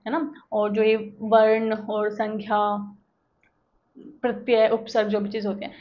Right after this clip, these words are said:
जो मतलब बहुत ज़्यादा repeat होती है, उनका इन्होंने क्रक्स बोल सकती हूँ, अ, निचोड़ दे दिया था इन चालीस पैंतालीस मिनट में ही। और मैंने सिर्फ वही video देखी थी, जब मैंने सीटेट एग्जाम दिया था पिछले साल, तब भी मैंने वही video देखी थी, जब मैंने एचटेट दिया था, तब भी मैंने वही video देखी थी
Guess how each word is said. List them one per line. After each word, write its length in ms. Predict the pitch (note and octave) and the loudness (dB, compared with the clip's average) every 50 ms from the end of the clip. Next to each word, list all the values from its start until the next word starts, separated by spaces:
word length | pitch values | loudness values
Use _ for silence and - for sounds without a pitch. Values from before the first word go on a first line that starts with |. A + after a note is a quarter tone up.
| - - - | -20 -6 0
जो 100 | - C#4+ | 2 4
मतलब 180 | C#4 D4 D4+ C#4+ | 6 6 6 6
बहुत 180 | B3 C4+ C4 | 8 6 6
ज़्यादा 140 | C4 C4 C4 | 8 8 6
repeat 340 | C4 C4 C4 - B3+ A#3+ A#3+ | 6 4 2 -2 -4 -2 -2
होती 240 | A3+ G3+ G3+ - F#3 | -4 -4 -4 -2 -2
है, 60 | C4+ | -4
उनका 440 | D4 - - C4 C#4 C#4 C#4 E4 D#4+ | -4 -2 2 4 4 6 6 6 6
इन्होंने 240 | D4+ D4 C#4+ C#4 D4 | 8 8 6 6 4
क्रक्स 640 | D4+ - - - - D4 C#4 C#4+ C#4+ - - - A#3 | 2 -2 -8 -6 -2 0 0 0 0 -2 -12 -6 2
बोल 200 | A#3 B3+ B3+ B3+ | 4 6 6 6
सकती 260 | B3+ C4 B3+ - C4 | 4 0 -2 -2 -4
हूँ, 200 | C4 C4 B3+ - - | -4 -4 -4 -2 -2
अ, 220 | A#3 A3+ A3+ A3+ | 0 0 2 2
निचोड़ 440 | A3+ B3 A#3+ A#3+ - C4+ C4 B3+ B3 | 0 0 0 0 4 6 6 6 6
दे 180 | A3 A3+ G#3 G#3 | 6 2 0 2
दिया 120 | G#3 G#3 | 0 0
था 140 | G3+ G#3+ A#3 | 2 0 0
इन 200 | A#3+ A#3 A#3 A3 | 0 -2 -2 -2
चालीस 280 | A3+ A3 G#3 G#3 G#3+ | 0 2 2 2 0
पैंतालीस 380 | G#3+ A3 G#3 G#3 G3+ G3+ G3+ G3+ | -2 -4 -2 -2 0 0 0 -2
मिनट 180 | G#3 G3+ G3 G3 | -4 -4 -4 -4
में 100 | G3 G#3 | -4 -4
ही। 140 | C#4+ D4+ - - - - - - - | -6 -6 -8 -12 -18 -20 -14 -4 2
और 340 | - A#3 A#3+ B3+ C4+ - - | 4 6 6 6 4 0 -4
मैंने 540 | A3 A#3+ A#3+ A#3+ A#3 A#3+ A#3+ B3 B3+ C4 | -2 2 4 4 4 4 2 -2 -2 -2
सिर्फ 200 | C4 C4 B3+ A#3+ A3+ | -2 -4 -4 -4 -2
वही 180 | A3 A3+ A3+ A#3+ | -2 -2 0 0
video 220 | G#3+ A3 G#3+ G3+ | 0 2 2 2
देखी 220 | G3+ G3 G3+ G#3 G3+ | 0 0 -2 -4 -2
थी, 60 | G#3 | 0
जब 120 | G#3 A3 | 0 0
मैंने 120 | A3 A3 A3 | 0 0 -2
सीटेट 280 | A3 A3+ G#3+ G#3+ G#3 | -2 -2 -2 0 -2
एग्जाम 300 | A3 G#3+ G#3+ A3 G#3+ G#3+ | -2 -2 -4 -4 -4 -2
दिया 200 | G#3 G#3 G3+ G3+ | 0 0 0 0
था 60 | G3+ | -2
पिछले 280 | G3+ - - - - G3 | -4 -6 -6 -6 -6 -4
साल, 200 | G3+ G#3 G#3+ C4+ - - - _ - | -2 -2 -4 -4 -4 -12 -8 _ 0
तब 60 | A#3 | 2
भी 140 | G#3 G3+ A#3 | 2 2 2
मैंने 220 | A#3 A#3 A#3+ B3 | 2 2 2 2
वही 240 | A#3+ A#3 A#3 A#3 C4+ | 2 0 2 2 2
video 200 | B3 B3+ C4 C4 | 2 2 2 2
देखी 220 | A#3+ B3 B3 C4 | 0 0 0 0
थी, 80 | C4 C#4 | 0 2
जब 120 | C4+ B3+ | 2 2
मैंने 140 | B3+ B3+ - | 0 0 -2
एचटेट 520 | A3+ A3 - B3 A#3 B3+ A#3+ A3+ A#3 - - | -4 -4 -2 -2 0 2 0 0 -2 -4 -4
दिया 140 | A3 G#3+ G#3+ | -2 -2 -2
था, 80 | G#3+ - | 0 0
तब 100 | - A#3 | -2 -2
भी 120 | G3+ A3+ | 0 0
मैंने 200 | A3 G#3+ A#3 C4+ | -2 -2 -4 -4
वही 280 | C4 G#3+ G#3+ G3+ A3 B3+ | -2 -2 -2 0 -2 -2
video 180 | A3 A3 A3+ | 0 0 0
देखी 200 | G3+ G3+ G3+ G3+ | 0 -2 -2 -4
थी 240 | G3 - C#4+ - - | -6 -6 -8 -8 -8